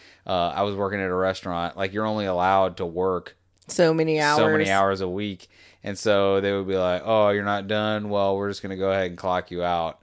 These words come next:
Speaker 1: And I would immediately just drop everything to the floor and start taking off my apron. And they're like, "What are you doing?" I'm like,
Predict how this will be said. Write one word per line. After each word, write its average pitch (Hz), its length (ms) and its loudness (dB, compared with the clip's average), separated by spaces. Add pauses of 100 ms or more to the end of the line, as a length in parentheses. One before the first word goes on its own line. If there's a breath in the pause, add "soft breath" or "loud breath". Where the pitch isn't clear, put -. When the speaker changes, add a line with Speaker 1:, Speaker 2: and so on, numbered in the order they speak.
Speaker 1:
And 92 100 -8
I 95 60 0
would 90 100 -2
immediately 101 840 -4
just 90 340 -8
drop 92 500 -2
everything 151 460 -4
to 147 80 0
the 135 100 0
floor 110 560 4
and 104 180 -4
start 104 220 -2
taking 110 240 -2
off 104 180 2
my 107 180 0
apron. 101 360 -6
And 98 100 -8
they're 95 120 -4
like, 87 280 -2
"What 120 120 -6
are - 20 -2
you 131 60 -2
doing?" 151 260 -4
I'm 92 80 -6
like, 85 220 -4